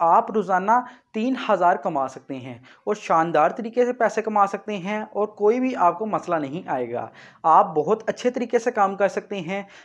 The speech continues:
पहले भी लोग काम कर रहे हैं, लेकिन आप उसको जदीद तरीके से आप काम कर सकते हैं। आप उसको अच्छे तरीके से और स्टाइल वाले तरीके से आप काम कर सकते हैं। आपको कोई भी मसला नहीं आएगा, कोई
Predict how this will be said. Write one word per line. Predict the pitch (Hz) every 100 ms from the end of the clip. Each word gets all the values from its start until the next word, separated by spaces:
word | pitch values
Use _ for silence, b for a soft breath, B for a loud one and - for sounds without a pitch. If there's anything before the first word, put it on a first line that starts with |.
| B 208
पहले | 202 220 233
भी | 160 202
लोग | 240 233
काम | 220 202
कर | 208 214
रहे | 180 214
हैं, | 180 214
लेकिन | 208 196 233 220
आप | 170 180 208
उसको | 226 196
जदीद | 170 185 170 226 208
तरीके | 190 196
से | 190 151 165
आप | 160 180
काम | 151 139
कर | 143
सकते | 143 131 135
हैं। | 120 120 113 B B B
आप | 165 185 233 -
उसको | 226 - -
अच्छे | - - - 285
तरीके | 208 - 208
से | 247
और | 240
स्टाइल | - 208 233
वाले | 240 226
तरीके | 220 170 185
से | 180
आप | 190 -
काम | 135 131
कर | 131
सकते | 123 131 135
हैं। | 131 120 b b b 185
आपको | 180 190 226
कोई | 196 160
भी | 151
मसला | 208 214 226
नहीं | 220 190 214 208
आएगा, | 180 190 196 196 B B
कोई | 196 202 247